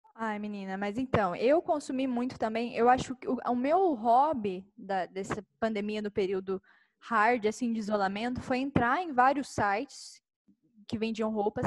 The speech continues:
encher o carrinho, inclusive fiz isso hoje à tarde. Eu encho um carrinho, <laughs> coloco todas as roupas que eu tenho interesse e depois eu descarto. Esse virou meu maior hobby. Mas, de certa maneira, os sites eu fui sempre delimitando. Eu percebi que dos sites que eu comecei ali,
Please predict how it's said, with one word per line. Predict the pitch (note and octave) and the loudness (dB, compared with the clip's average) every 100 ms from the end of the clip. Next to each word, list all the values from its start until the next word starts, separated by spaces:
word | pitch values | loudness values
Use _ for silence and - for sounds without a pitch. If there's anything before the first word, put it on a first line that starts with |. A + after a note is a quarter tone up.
| - | -2
encher | D#4 - E4 E4+ | -2 -2 4 4
o | |
carrinho, | F4 B3 B3+ D4+ | 4 0 0 -4
inclusive | G#4 F#4 A#4 | 0 2 2
fiz | - F4 F4 | 0 2 2
isso | E4+ - | 0 2
hoje | F4 E4+ | 2 2
à | |
tarde. | F4 A3 G3+ A3 - - | 2 2 2 -2 -12 -6
Eu | D#4 D#4+ | 2 4
encho | D4+ D#4+ - | 4 0 -6
um | D#4+ | -2
carrinho, | D#4 D4+ C4 C4 C4 E4+ | 2 2 4 2 0 -6
<laughs> | _ _ _ _ - | _ _ _ _ 0
coloco | C4+ B3+ C4 | 6 6 4
todas | - C#4+ D4+ | 0 0 0
as | C#4 C4+ | -4 -2
roupas | C4 C4+ | -2 -2
que | - | 0
eu | C4 | -2
tenho | C4+ A#3+ B3 | 2 0 0
interesse | B3 B3 G#3+ A3 B3 - | 0 4 4 4 2 -2
e | E4+ F4+ | -6 -2
depois | G#4+ F#4+ F#4 F#4+ | 0 2 4 2
eu | |
descarto. | F4+ - C#4 G3+ G3 - _ - - | 0 0 4 4 4 -4 _ -20 -2
Esse | C#4+ C#4 | 4 4
virou | D#4 D#4 | 4 2
meu | D#4 D#4 | 2 2
maior | D4+ D#4+ | 4 2
hobby. | E4 A#3 A3 A#3 - - - | 4 4 4 -2 -10 -16 -2
Mas, | D#4+ G#4+ | 2 4
de | F#4+ | 4
certa | - F4+ G4 G4+ | 6 6 6 4
maneira, | D#4 C4+ A#3+ C4 G#4+ E4 G#3 F#3 - | 4 2 2 2 2 4 2 0 -4
os | B3+ | 0
sites | - B3+ E4 - - A#3+ | 2 2 2 -2 -2 2
eu | B3 | 2
fui | - C#4 C4 B3 | 2 -2 -2 0
sempre | D#4+ D4+ F4 | 0 0 -2
delimitando. | C#4 C#4+ B3+ C#4 C#4+ | -2 -2 0 0 0
Eu | E4+ | 0
percebi | - C#5+ B4 C5 C#5 | 4 6 6 2 -2
que | - - C#4+ | -6 -8 -6
dos | A4 - | -6 0
sites | G#4+ G#4 - | 2 2 0
que | G#4 | -2
eu | |
comecei | G4+ F4+ E4 - C4+ B3+ | 0 0 0 2 4 4
ali, | A#3+ G3 F3+ | 2 -2 -8